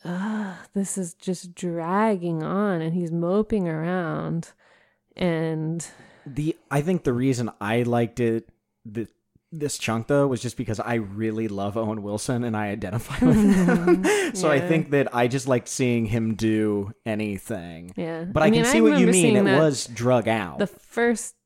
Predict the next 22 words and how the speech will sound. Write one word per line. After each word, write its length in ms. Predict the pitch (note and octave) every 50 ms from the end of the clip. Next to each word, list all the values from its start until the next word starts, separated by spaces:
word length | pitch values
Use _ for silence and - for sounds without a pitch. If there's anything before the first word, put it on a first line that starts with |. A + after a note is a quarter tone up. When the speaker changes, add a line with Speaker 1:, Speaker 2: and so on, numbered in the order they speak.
| _ -
Speaker 1:
time 520 | - - - G3+ G#3 G#3 F#3 E3+ E3 E3+ -
I 80 | -
watched 420 | F3 F3 F3 F3 F3+ F#3 - - -
it, 100 | - -
being 160 | - - -
like, 220 | - - - - -
"Ugh, 160 | F#3 F#3 F3 - - - - - -
I 40 | F3+
don't 120 | F3+ -
like 160 | E3+ F3 E3+ -
this 180 | G3 E3 -
part." 240 | - - - F2 - -
Like, 160 | - G3 F3+
the 140 | - G3 F3+ - - - - - _ -
started 440 | - - - G#3 G#3 G3+ G3 F3+
so 240 | - - - F#3 F3+
strong, 460 | F#3 - - - F3 E3+ F3 E3 D#3+
and 80 | D#3+ -
it 60 | F3
was 120 | E3+ E3 -
such 220 | - F#3 E3+ -
a 80 | E3+